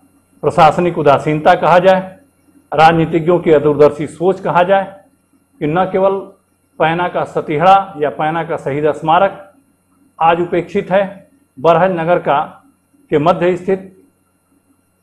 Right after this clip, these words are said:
विश्वनाथ मिश्र और जगन्नाथ मिल-, मल्ल जैसे शहीदों की याद में बना हुआ शहीद स्मारक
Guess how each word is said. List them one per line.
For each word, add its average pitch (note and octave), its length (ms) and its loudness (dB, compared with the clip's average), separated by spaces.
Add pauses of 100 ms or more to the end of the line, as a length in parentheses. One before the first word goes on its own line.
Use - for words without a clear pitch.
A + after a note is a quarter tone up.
(720)
विश्वनाथ F3+ 540 -6
मिश्र F#3+ 340 -16 (460)
और E3+ 220 -8
जगन्नाथ F3+ 560 -6
मिल-, D#3+ 460 -10
मल्ल F#3 240 4
जैसे D#3+ 640 2 (680)
शहीदों F3+ 380 2
की F#3 200 0
याद E3 180 6
में E3 200 -2
बना D#3+ 180 2
हुआ F3 480 2 (100)
शहीद E3 320 0
स्मारक F3+ 540 2